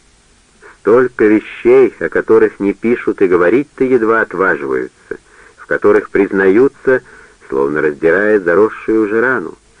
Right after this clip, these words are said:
Столько вещей. И еще знает он, что есть человек, взрослое дитя,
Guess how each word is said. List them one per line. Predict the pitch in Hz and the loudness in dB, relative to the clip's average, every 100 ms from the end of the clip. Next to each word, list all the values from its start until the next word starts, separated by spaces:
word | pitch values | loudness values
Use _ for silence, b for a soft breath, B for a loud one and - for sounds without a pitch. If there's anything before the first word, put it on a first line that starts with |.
| b _ | b _
Столько | - 151 151 - | -2 0 -2 -4
вещей. | 127 117 - - 69 67 65 _ _ _ _ _ _ _ _ _ _ _ _ _ _ | -4 -6 -10 -8 -4 -4 -6 _ _ _ _ _ _ _ _ _ _ _ _ _ _
И | 90 | -4
еще | 80 - - 80 | -4 -6 -4 -2
знает | 80 95 95 - | -2 -2 -4 -2
он, | 101 101 B B B B - | -4 -4 B B B B -14
что | - | -4
есть | 73 87 107 - | 0 2 0 -4
человек, | - 101 101 92 69 - B B B - | -2 0 2 2 0 -8 B B B -14
взрослое | 69 73 98 - 92 85 85 | -6 -2 -2 -2 0 2 0
дитя, | 80 80 117 127 | -2 -4 -4 -4